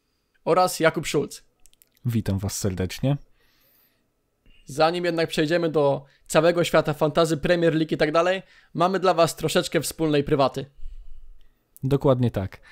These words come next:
Speaker 2: Chcemy zareklamować wam nasz merch, który wrócił do sklepu. Są to przede wszystkim nasze najpopularniejsze koszulki, czyli te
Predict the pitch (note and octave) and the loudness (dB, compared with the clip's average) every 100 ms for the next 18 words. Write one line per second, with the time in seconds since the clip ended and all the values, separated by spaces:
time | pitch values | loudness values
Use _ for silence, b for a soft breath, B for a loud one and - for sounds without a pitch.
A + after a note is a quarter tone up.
0 | b b b b _ - - D#3 C#3 A#2+ | b b b b _ -8 0 2 4 2
1 | A2 A#2+ A#2 A#2 A2 G#2+ A2 G2+ G#2+ _ | 0 0 2 2 2 0 0 0 -2 _
2 | _ _ _ A2 G#2 G2 F#2 - G#2 G#2 | _ _ _ -4 -2 -2 -4 -4 -2 0
3 | C3+ - - - G#2+ G2+ A2 - G2+ - | -2 -6 -10 -4 -4 -2 -4 -4 -6 -6
4 | G#2 G2 B2+ D#3 D3+ - B2 A#2 G2+ - | -6 -4 -4 -4 -6 -4 -4 -2 -6 -8
5 | - A#2 A2 - A2 - G#2 G2 F#2+ - | -4 -2 -2 -4 -8 -6 -4 -2 -4 -10
6 | _ G#2 G#2 G2+ G#2+ G2 F#2+ F#2 - G#2 | _ -4 -2 -2 -2 -2 -4 -8 -8 -6
7 | G2 G2+ A2+ G#2 G#2+ G#2+ A#2+ A2 - G2 | -6 -4 0 0 0 -2 -4 -6 -6 -6
8 | F#2 C#3 D#3 B2+ A2 G#2+ - G2+ G2 | -6 -8 -4 -2 0 -2 -2 -2 -2